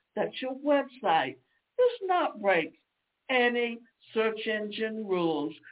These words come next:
regulations, or abuse. Certain forms of abuse may be keyword stuffing or using spam links, or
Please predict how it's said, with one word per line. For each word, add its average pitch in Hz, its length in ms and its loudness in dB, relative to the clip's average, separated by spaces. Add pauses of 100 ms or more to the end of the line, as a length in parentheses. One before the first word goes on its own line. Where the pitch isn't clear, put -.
(300)
regulations, 320 1040 0 (460)
or 247 220 6
abuse. 196 500 -4 (920)
Certain 220 280 -4
forms 190 420 -2 (120)
of 190 140 -8
abuse 185 540 -2 (680)
may 370 180 2
be 262 220 -4 (140)
keyword 240 640 2 (500)
stuffing 151 600 0 (320)
or 302 160 2
using 302 600 -2 (460)
spam 285 280 4
links, 165 460 -4 (720)
or 247 420 4